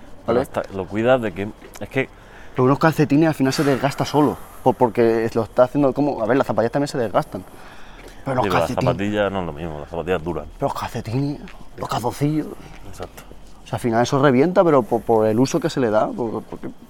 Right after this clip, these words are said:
Speaker 2: revienta.
Speaker 1: Oye, entiendo que esos chavales se compran esas camisetas,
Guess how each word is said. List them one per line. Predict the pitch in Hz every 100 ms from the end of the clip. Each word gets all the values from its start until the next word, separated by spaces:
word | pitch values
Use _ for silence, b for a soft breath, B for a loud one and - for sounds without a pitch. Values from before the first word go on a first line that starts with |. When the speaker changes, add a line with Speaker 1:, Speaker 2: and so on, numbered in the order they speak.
| - - -
Speaker 2:
revienta. | - 104 131 170 - 240 - - -
Speaker 1:
Oye, | 113
entiendo | 110 117
que | 104
esos | 101
chavales | - 85 107
se | 90
compran | 87 92 101 101
esas | 95
camisetas, | - 104 95 104 98